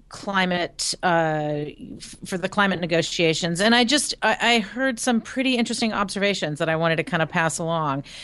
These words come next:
So this is all done, you know, with the backdrop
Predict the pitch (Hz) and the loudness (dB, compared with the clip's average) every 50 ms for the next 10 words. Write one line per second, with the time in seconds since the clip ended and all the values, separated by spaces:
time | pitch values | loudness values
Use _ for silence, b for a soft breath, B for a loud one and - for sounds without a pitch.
0 | B B B - 294 277 247 349 330 - 427 339 294 277 262 254 247 240 - 226 | B B B 0 2 4 4 4 4 4 4 4 6 6 6 6 4 4 2 0
1 | 220 208 202 202 196 196 196 196 - - - - - - - 208 196 190 185 185 | 0 2 2 2 0 0 -2 -4 -6 -10 -14 -20 -18 -12 -8 -6 -4 -2 -2 -2
2 | 180 202 170 - 208 202 214 233 233 - - 208 185 175 175 170 170 165 - | -4 -4 -2 0 2 4 2 2 0 -2 0 2 2 4 4 2 2 0 -4